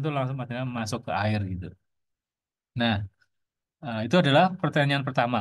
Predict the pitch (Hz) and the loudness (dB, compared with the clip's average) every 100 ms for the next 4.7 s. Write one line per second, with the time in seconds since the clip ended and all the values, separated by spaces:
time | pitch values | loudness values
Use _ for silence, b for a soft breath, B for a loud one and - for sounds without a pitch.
0 | 101 123 185 180 160 139 135 135 135 131 | 0 2 4 4 4 2 2 2 2 0
1 | 139 156 185 185 - 151 143 131 123 123 | 2 2 2 -2 -4 -6 -4 -4 -4 0
2 | 156 208 254 180 147 143 156 151 147 147 | 2 2 0 -6 -8 -2 -2 -2 -2 0
3 | 147 131 139 139 135 135 135 127 131 127 | 0 0 -2 -2 -2 0 -2 -2 -6 -8
4 | 117 113 110 107 98 117 180 | -6 -2 -2 0 0 4 4